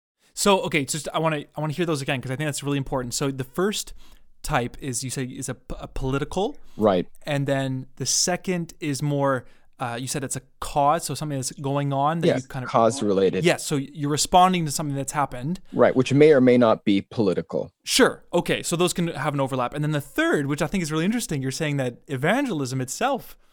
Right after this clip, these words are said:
Speaker 1: is this form of Christian or spiritual activism. That's fascinating, yeah.
Speaker 2: Yeah, yeah. And so when you think of, when you think of an issue, you know, that, uh, people might be compelled to be in support of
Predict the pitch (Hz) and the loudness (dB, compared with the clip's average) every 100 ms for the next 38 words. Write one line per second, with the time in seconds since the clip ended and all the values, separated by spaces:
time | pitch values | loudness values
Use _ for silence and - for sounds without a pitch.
0 | _ _ _ - 147 135 123 - - 143 | _ _ _ -8 -4 -2 -4 -6 -6 -6
1 | - - 143 135 117 - 165 147 - 131 | -6 -6 -4 -4 -8 -12 -10 -8 -6 -6
2 | 135 127 - 151 147 - 139 143 139 - | -6 -8 -6 -4 -4 -2 -6 -4 -8 -6
3 | 147 135 139 117 170 _ _ - 165 - | -6 -4 -4 -8 -12 _ _ -10 -8 0
4 | 165 170 151 113 - 127 131 131 156 139 | 2 2 -6 -8 -10 -6 2 6 6 2
5 | 80 - _ - 147 160 80 - _ - | -4 -10 _ 4 6 6 2 -4 _ -2
6 | 143 - 160 - - - 226 220 165 - | 4 4 4 4 2 4 2 4 0 -2
7 | - - 160 156 226 214 165 135 - 147 | -10 0 2 4 4 6 6 4 4 2
8 | 170 - 110 82 127 175 _ _ _ _ | 2 0 -2 0 -2 -6 _ _ _ _
9 | 104 113 101 104 98 104 95 - - 95 | 0 2 4 2 2 2 2 0 0 0
10 | 90 90 _ _ - 123 117 104 98 95 | 0 -2 _ _ -4 -2 0 2 2 0
11 | 110 98 - 101 92 113 95 95 - - | -2 -4 -4 -4 -2 0 2 0 -4 -4
12 | 92 92 92 92 - _ _ _ _ _ | -2 0 -4 -6 -14 _ _ _ _ _
13 | - 107 101 101 - - - 117 104 98 | -4 -2 -2 -2 -4 -2 4 6 6 4
14 | 127 | 2